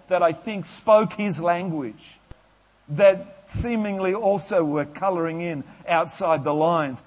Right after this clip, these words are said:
and who were exuberant in their praise, and who also heard God. I love that story when he was filling out his, his, uh, his, his questionnaire to the fire brigade.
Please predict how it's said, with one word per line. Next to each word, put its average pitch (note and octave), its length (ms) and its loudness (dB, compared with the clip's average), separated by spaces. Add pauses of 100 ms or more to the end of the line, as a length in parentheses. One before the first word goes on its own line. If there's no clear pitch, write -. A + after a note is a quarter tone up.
(120)
and C4 340 2
who A#3+ 180 2
were G#3+ 260 -2
exuberant F#3+ 640 -4
in F#3+ 160 -2
their F3+ 120 -2
praise, F3+ 720 2 (280)
and C#4 260 4
who A#3+ 220 6
also A#3 420 2
heard G#3+ 300 0
God. G3 400 4 (420)
I F#3 100 6
love G3+ 320 6
that G3 180 0
story G3+ 520 2
when D#3+ 160 -2
he E3+ 120 0
was E3 180 -2
filling F#3+ 360 -4
out F3 220 0
his, D3+ 400 -2 (400)
his, E3+ 240 0
uh, C#3+ 560 2
his, D3+ 340 -4
his C#3+ 340 -6
questionnaire G3 840 -6
to D3 140 -14
the D3 100 -8
fire F#3 340 2
brigade. C3+ 500 -2